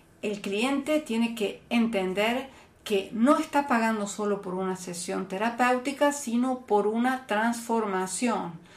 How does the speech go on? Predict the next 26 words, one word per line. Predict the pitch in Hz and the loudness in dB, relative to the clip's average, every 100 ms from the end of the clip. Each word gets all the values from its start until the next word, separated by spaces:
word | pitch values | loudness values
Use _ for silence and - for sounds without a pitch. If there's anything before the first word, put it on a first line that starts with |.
| - - - | -20 -10 0
por | 233 233 - | 2 2 0
herramientas | - 202 180 185 196 226 247 240 254 294 294 - | 0 0 2 0 2 2 2 2 2 2 0 -6
y | 208 | -2
habilidades | 196 185 185 180 208 214 240 254 - - - - | 0 0 -2 2 4 4 2 -2 -6 -16 -20 -4
que | 208 | -2
le | 196 | 0
servirán | 190 190 190 214 269 294 - - | 0 0 0 2 2 0 -10 -12
a | - 202 | -4 2
largo | 247 277 196 185 175 - | 4 4 2 -2 -8 -10
de | 180 | -8
su | 175 - 175 | -8 -8 -8
vida. | 190 175 170 170 170 - - | -8 -8 -8 -12 -12 -18 2
Puedes | 285 302 311 | 8 8 6
también | 269 233 226 254 277 - - | 2 2 2 0 -2 -8 -6
ofrecer | 208 - 196 190 233 233 - - | -6 -2 -4 0 2 2 0 -4
facilidades | 208 190 208 190 190 226 262 254 | -4 -2 -2 0 2 2 2 0
de | 233 | 0
pago, | 277 277 247 175 175 - | 4 4 2 -4 -8 -8
como | 180 175 180 | -6 -6 2
cuotas | - 269 - 185 - - | 4 4 0 -8 -10 -8
o | 196 | -6
descuentos | 185 175 - 226 226 240 240 | -6 -4 0 2 2 -2 -2
por | - 214 226 | -2 -2 -2
paquetes | - 180 - 247 247 220 | -6 -6 0 0 0 -2
de | 208 | -4
sesiones, | 208 202 - 254 208 180 180 | -4 -4 0 2 2 -2 -6